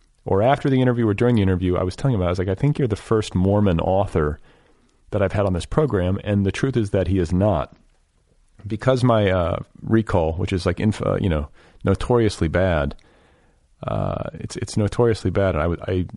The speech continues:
it slipped my mind that I had talked to Ruth Warner on this program. She wrote a memoir called "The Sound of Gravel" about her Mormon upbringing. So he is not, in fact, the first Mormon author that I've had. I think he's the second.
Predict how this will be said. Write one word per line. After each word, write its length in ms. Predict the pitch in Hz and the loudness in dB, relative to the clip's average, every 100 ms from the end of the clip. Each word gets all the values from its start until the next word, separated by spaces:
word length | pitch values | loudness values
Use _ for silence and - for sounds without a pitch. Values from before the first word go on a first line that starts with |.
| - | -4
it 160 | 104 | -4
slipped 260 | - - - | -2 -2 0
my 140 | 101 | 2
mind 260 | 95 104 98 | 2 2 2
that 120 | 85 | 2
I 40 | 85 | 0
had 160 | 85 | -2
talked 300 | - 101 95 | 0 -2 0
to 140 | - 87 | 0 2
Ruth 280 | 92 90 | 2 0
Warner 400 | 78 92 98 80 | 0 2 4 2
on 120 | 73 76 | 2 0
this 120 | 71 | -4
program. 480 | - 78 76 71 64 _ | -2 -2 0 -4 -6 _
She 160 | - 98 | -8 -2
wrote 200 | 90 87 | 2 2
a 40 | |
memoir 320 | 85 85 85 | 2 2 0
called 220 | 82 - 76 | 0 -2 -4
"The 80 | |
Sound 260 | 76 90 80 | -2 -2 -2
of 100 | 76 | -4
Gravel" 520 | - 90 90 76 71 - - _ _ - | -2 0 0 -2 -4 -10 -20 _ _ -10
about 240 | 85 82 | -2 -2
her 320 | - 101 107 98 | 0 2 2 2
Mormon 380 | 85 80 71 | 0 2 0
upbringing. 420 | 69 67 67 65 69 | -2 -4 -6 -6 -8
So 220 | - - 85 | -6 -2 0
he 120 | 98 | 2
is 140 | 95 | 2
not, 220 | 110 117 | 2 2
in 80 | 101 | 0
fact, 280 | 80 80 73 | 0 -2 -4
the 60 | - | -8
first 380 | - 113 101 | -2 0 0
Mormon 280 | 76 76 76 | -2 -2 0
author 300 | 76 76 76 | -2 -2 -4
that 100 | 76 | -4
I've 100 | 73 | -4
had. 180 | 78 71 | -4 -4
I 40 | |
think 160 | 67 104 | -2 -2
he's 140 | 92 | -2
the 100 | - | -6
second. 440 | - - 117 - | -6 -2 0 -2